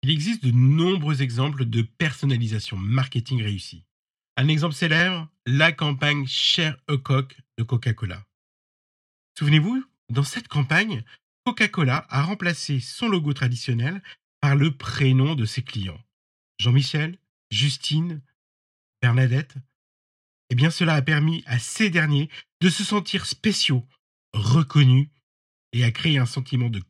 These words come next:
communauté autour de la marque. Un autre exemple de personnalisation marketing réussie, c'est la campagne Netflix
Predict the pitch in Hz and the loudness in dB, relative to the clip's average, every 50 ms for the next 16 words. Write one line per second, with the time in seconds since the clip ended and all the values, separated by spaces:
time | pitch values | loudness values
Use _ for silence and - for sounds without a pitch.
0 | _ - - 233 190 180 156 147 135 131 - 117 117 127 131 _ _ _ _ _ | _ -2 0 0 2 4 4 2 2 0 -2 -4 -4 -4 -4 _ _ _ _ _
1 | - 110 107 - 120 110 104 101 98 92 82 78 73 - - _ - _ _ _ | -4 -4 -2 0 -2 0 0 -2 -4 -4 -8 -10 -12 -16 -18 _ -20 _ _ _
2 | _ _ _ _ _ _ _ _ _ _ _ _ _ _ _ _ _ _ _ - | _ _ _ _ _ _ _ _ _ _ _ _ _ _ _ _ _ _ _ -6
3 | - 170 214 233 - 226 190 185 233 233 190 165 143 131 180 170 - 196 180 165 | -2 0 0 0 0 -4 -4 -2 -2 -2 0 -2 0 0 -2 -2 0 -2 -2 0
4 | 156 147 143 156 131 - 151 143 135 135 - 139 131 - 185 220 226 214 - - | 0 -2 -2 -2 -2 -2 -2 -2 -2 -2 -4 -6 -6 -6 -6 -6 -6 -6 -8 -10
5 | - - 101 110 110 131 127 135 131 131 - - 160 165 175 - _ _ _ _ | -14 -12 -8 -4 0 2 2 2 0 -2 -6 -8 -8 -8 -8 -10 _ _ _ _
6 | _ _ _ _ _ - 180 175 175 - 170 160 135 165 165 175 180 156 _ _ | _ _ _ _ _ -4 -2 -2 -2 -2 -2 -4 0 0 -2 -2 -2 -6 _ _
7 | - 123 139 151 165 165 - - - - - 175 - - - - _ | -4 -2 0 0 0 -2 -4 -8 -12 -6 -6 -6 -6 -8 -20 -20 _